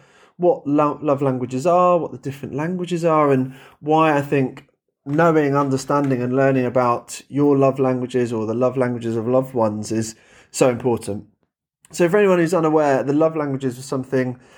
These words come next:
developed by a person called Doctor Gary Chapman, and he had some background in marriage counselling and, uh, I think psychology, and he came up with this idea that there are five primary love languages,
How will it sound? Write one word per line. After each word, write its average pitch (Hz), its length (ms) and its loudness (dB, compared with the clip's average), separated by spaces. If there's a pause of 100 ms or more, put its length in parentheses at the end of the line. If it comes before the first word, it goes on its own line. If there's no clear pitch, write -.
(200)
developed 131 480 0
by 127 480 2 (100)
a - 40 -18 (120)
person 120 300 -10
called 113 180 -10
Doctor - 300 -4
Gary 120 260 2
Chapman, 110 720 -4
and 113 260 -8
he 120 180 -4
had 113 300 -2
some 113 240 -4
background 123 580 -2
in 117 220 0
marriage 170 320 2
counselling 120 720 0
and, 113 320 -4 (320)
uh, 117 220 2
I 113 80 -4
think 120 200 -8
psychology, 127 760 2
and 117 180 0 (320)
he 147 100 -4
came 214 260 2
up 202 100 0
with 165 100 -4
this 156 180 -2
idea 143 360 4
that 107 60 -6
there 120 180 2
are 127 40 0
five 185 640 0
primary 123 380 0
love 117 200 0
languages, 110 680 -6